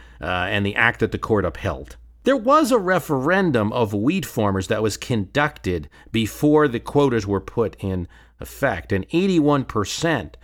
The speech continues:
of farmers voted for the quotas before enactment. Also, the quotas were necessary, the government argued, because it was providing a price for the wheat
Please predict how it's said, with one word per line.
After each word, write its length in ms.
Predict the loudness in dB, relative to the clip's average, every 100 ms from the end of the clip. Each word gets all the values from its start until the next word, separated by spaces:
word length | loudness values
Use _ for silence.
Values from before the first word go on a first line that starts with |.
| -10
of 100 | -6
farmers 440 | -4 0 0 0 -2
voted 380 | 0 2 2 -2
for 480 | -8 0 2 4
the 120 | 4 0
quotas 360 | 0 0 0
before 400 | -4 -4 -2 -2
enactment. 540 | 0 0 0 -4 -14 -14 -6
Also, 400 | -2 -2 -2 -4 -6 -4
the 100 | -2
quotas 460 | 2 2 4 0
were 300 | 2 0 0 -4 -18 -2
necessary, 840 | 0 2 2 0 -4 -4 -8 -6 -6
the 80 |
government 340 | -4 -2 -2 -2
argued, 400 | -2 -2 -4 -4
because 380 | -4 0 -2 -2
it 280 | -4 -2 -2
was 240 | 2 2 2
providing 520 | 0 0 2 0 0
a 100 | -2
price 520 | -4 -2 2 2 0
for 200 | 0 0
the 100 | 0
wheat 360 | -2 -6 -8